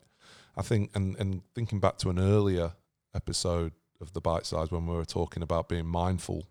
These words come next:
not mindless, being really mindful of how we respond in those micro moments. A roll of the eyes,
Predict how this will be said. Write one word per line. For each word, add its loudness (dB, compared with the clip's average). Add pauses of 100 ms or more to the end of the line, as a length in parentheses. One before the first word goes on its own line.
(140)
not -6
mindless, -2 (560)
being 2
really 6
mindful -2
of -4
how 4
we 2
respond 0
in 0
those 0
micro 2
moments. -4 (1120)
A 4
roll 10
of 4
the 4
eyes, 2